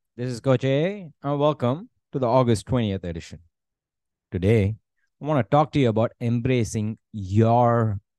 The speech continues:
unique fitness journey. Find what works for you for today,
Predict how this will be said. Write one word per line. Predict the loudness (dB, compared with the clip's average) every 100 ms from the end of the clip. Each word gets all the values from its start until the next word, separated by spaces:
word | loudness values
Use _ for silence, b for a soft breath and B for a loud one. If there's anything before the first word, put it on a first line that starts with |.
| _
unique | -6 -2 0 0 -2 -4 _ -20 -20 _ _ _ _ _ _ _ _ _ _ _
fitness | -8 -8 -6 -8
journey. | -10 -12 -16 _ _ _ _ _ _ _ _ _ _ _ _
Find | -6 -4 -2 -2
what | -2 -4
works | -4 -4 -4 -6
for | -8
you | -8 -8 -12 _ _ _ _ _ _ _ _ _ _ _ _ _ _
for | -2
today, | -2 -4 -6